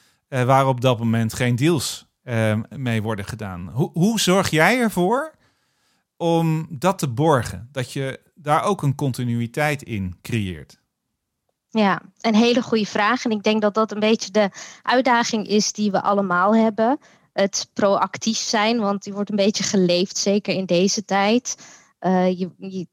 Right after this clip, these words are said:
Speaker 2: kijkt een beetje in je mailbox en je denkt, "Oh, daar moet ik doorheen vandaag en dit heeft prio, dit wat minder." Ehm, ik denk dat het heel goed is om ook te volgen wat de organisaties doen die wij als klant hebben.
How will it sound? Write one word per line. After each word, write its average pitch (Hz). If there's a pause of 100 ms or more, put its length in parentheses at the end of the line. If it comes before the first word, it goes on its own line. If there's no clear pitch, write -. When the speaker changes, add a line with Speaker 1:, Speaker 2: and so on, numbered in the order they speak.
Speaker 2:
kijkt 196
een 202
beetje 196
in 190
je 196
mailbox 196
en 196
je 180
denkt, 185
"Oh, 180
daar 190
moet 202
ik 180
doorheen 190
vandaag 190
en 196
dit 190
heeft -
prio, 190
dit 180
wat 190
minder." 214 (600)
Ehm, 196 (500)
ik 202
denk 240
dat 233
het 220
heel 220
goed 247
is 208
om 202
ook 220
te -
volgen 254
wat 208
de 202
organisaties 220
doen 214
die 202
wij 185
als -
klant 240
hebben. 170